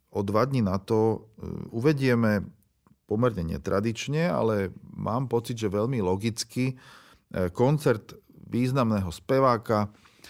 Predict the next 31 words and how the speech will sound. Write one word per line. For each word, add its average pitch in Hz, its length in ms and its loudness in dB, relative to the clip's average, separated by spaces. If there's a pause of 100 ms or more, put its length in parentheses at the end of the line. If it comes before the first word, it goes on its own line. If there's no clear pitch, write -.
(240)
a 87 320 -4
gitaristu, 107 800 0
e, 92 480 -8
skladateľa 101 720 -2 (240)
<laughs> 117 320 -4
Vladimíra 101 480 -2
Mertu, 113 560 2 (800)
ktorý, 101 240 0
dá 101 160 2
sa - 80 -4
povedať, 92 480 -2
že - 0 - (160)
je 50 80 -4
už 101 240 -8
určitou 98 480 -6
legendou 104 880 2
vlastne 101 400 -6
v 95 100 -8
tomto 98 220 -6
priestore. 107 720 -2 (500)
A 87 80 -8
prečo 147 320 2
práve 110 400 2
na 101 140 0
Janačkovom 101 840 -4
festivale? 104 560 -2
No 101 80 -2
tak 98 220 -8 (100)
preto, 101 320 -6
že 95 320 -6
Merta 95 640 -6